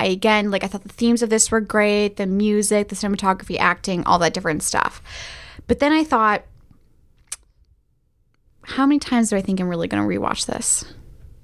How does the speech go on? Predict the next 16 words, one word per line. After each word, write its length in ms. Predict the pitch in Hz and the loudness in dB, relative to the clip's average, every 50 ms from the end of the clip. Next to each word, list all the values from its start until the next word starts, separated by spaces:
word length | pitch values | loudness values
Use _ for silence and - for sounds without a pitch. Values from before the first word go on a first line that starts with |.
| - - - - - - - - _ _ _ _ _ - - - - - | -20 -20 -20 -20 -20 -20 -20 -20 _ _ _ _ _ -20 -20 -14 -8 -4
And 120 | 226 226 | -2 0
I 100 | 226 233 | 0 0
think 260 | 233 - 247 262 302 | 0 2 2 2 2
the 100 | - 370 | 2 2
reality 520 | 302 233 214 226 294 330 269 214 208 202 196 | 2 2 4 4 4 4 4 4 4 2 2
is, 140 | 202 190 196 | 2 0 -2
is 140 | 190 - | -2 -2
maybe 420 | 202 208 214 208 226 226 220 196 214 - - - - - - - | -2 -2 0 0 0 0 0 -2 -4 -10 -18 -20 -20 -20 -16 -10
once 680 | - 196 208 254 285 320 339 - - - - - - - - | -6 -2 2 2 4 4 2 2 2 2 2 0 -2 -2 2
when 120 | 262 269 | 2 2
it 60 | 269 | 2
comes 200 | - 269 254 240 | 2 2 0 2
about 220 | 220 233 220 220 220 | 2 4 2 4 2
again, 420 | 214 185 202 196 208 240 262 262 - - - - - - - - _ _ _ _ - - _ _ _ _ _ _ _ _ _ _ - | 0 0 0 2 2 2 2 2 0 -6 -20 -20 -20 -20 -20 -20 _ _ _ _ -20 -20 _ _ _ _ _ _ _ _ _ _ -6
after 340 | 202 208 220 - - 330 | -4 -4 -4 -2 0 2
that, 320 | 330 381 392 427 440 453 | 4 4 6 6 6 4